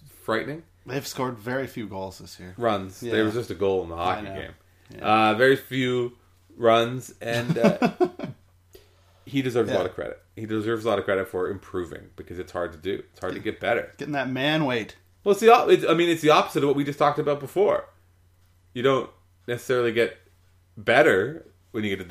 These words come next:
Speaker 1: do these. Often you get worse. Yeah, it's great. You can strike everyone out
Speaker 2: Yeah.
Speaker 1: in fucking Oklahoma there, Dylan Bundy. But when you're
Speaker 2: <laughs>
Speaker 1: getting to double A and triple A, it's different.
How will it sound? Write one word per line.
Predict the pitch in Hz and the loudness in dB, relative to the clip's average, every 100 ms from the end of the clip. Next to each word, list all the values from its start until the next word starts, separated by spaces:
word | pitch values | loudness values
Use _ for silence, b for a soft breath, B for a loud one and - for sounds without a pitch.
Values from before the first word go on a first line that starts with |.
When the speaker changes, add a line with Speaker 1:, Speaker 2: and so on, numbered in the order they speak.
| 101 | 0
Speaker 1:
do | |
these. | 123 135 | 2 2
Often | 135 147 | 0 0
you | |
get | 156 180 | 2 10
worse. | 269 240 - - - _ _ _ _ _ _ | 12 12 8 -8 -20 _ _ _ _ _ _
Yeah, | 151 | -2
it's | 165 | 0
great. | - 196 156 | 4 4 4
You | 135 | 0
can | 131 107 - _ | -6 -8 -18 _
strike | - 151 147 147 | -2 2 4 4
everyone | 139 139 | 2 2
out | 135 | 2
Speaker 2:
Yeah. | 120 | 2
Speaker 1:
in | 101 - _ _ - | -2 -8 _ _ -8
fucking | 147 - 104 - | -6 -4 -4 0
Oklahoma | 147 - 98 110 165 104 117 147 _ _ _ _ _ _ _ | -2 0 -2 0 0 0 -4 -8 _ _ _ _ _ _ _
there, | - 92 107 | -4 0 0
Dylan | 101 98 92 85 | 0 -2 -2 -4
Bundy. | 87 92 117 | -6 -4 -4
But | 127 92 | -4 -2
when | 101 | 0
you're | 107 110 - | 0 0 0
Speaker 2:
<laughs> | - 311 - - 127 | -2 -4 -6 -10 -8
Speaker 1:
getting | 117 107 | -8 -6
to | |
double | 107 113 113 | -2 0 2
A | 127 | 0
and | 123 | -2
triple | 131 - 123 | -6 -4 -2
A, | |
it's | 131 135 | -2 0
different. | 180 202 - - | 0 0 -2 -6